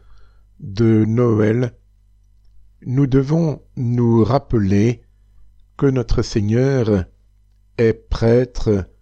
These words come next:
sauveur et roi. Il est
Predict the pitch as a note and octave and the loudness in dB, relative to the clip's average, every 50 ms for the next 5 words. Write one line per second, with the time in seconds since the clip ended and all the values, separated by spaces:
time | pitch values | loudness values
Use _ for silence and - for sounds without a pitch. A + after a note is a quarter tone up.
0 | _ _ _ _ _ _ _ _ _ _ - - - - - C#3+ B2 G#2 G2 A2 | _ _ _ _ _ _ _ _ _ _ -20 -20 -8 -2 0 0 0 2 2 2
1 | A#2 A#2+ B2+ C3 C3+ C3 B2 A2+ G#2+ G2+ - - _ _ _ _ _ _ _ _ | 2 2 2 0 -2 -4 -2 -2 -4 -4 -6 -8 _ _ _ _ _ _ _ _
2 | _ _ _ _ - A2 G#2+ F2 D2 E2+ G2+ A2 G#2+ F#2+ - - - - _ _ | _ _ _ _ -4 -2 -2 -2 -2 0 2 2 2 0 -2 -6 -16 -20 _ _
3 | _ _ _ _ _ _ _ - - - _ _ _ _ _ _ _ - _ _ | _ _ _ _ _ _ _ -20 -20 -20 _ _ _ _ _ _ _ -20 _ _
4 | _ _ _ _ _ _ _ _ _ _ _ _ _ _ _ _ _ _ _ _ | _ _ _ _ _ _ _ _ _ _ _ _ _ _ _ _ _ _ _ _
5 | _ _ - B2 A#2+ A#2 B2 C#3 D3 D3+ C#3+ B2+ G#2+ - - _ | _ _ -6 -4 -2 0 0 2 2 2 2 2 0 -4 -10 _